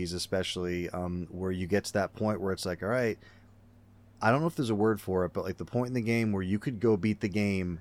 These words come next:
at any time, but there's nine hundred other things that you could do. Like, that's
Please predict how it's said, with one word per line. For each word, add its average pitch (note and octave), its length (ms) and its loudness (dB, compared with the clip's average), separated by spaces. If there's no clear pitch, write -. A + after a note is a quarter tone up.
at G#2+ 180 4
any G2+ 240 2
time, F2+ 520 -2
but G#2+ 200 2
there's G2+ 220 4
nine G2+ 300 4
hundred G2 240 0
other F#2+ 200 2
things F#2 340 -2
that F#2+ 80 -4
you F#2 120 -6
could C#3+ 300 0
do. E2 300 -2
Like, E2 260 -8
that's - 520 -2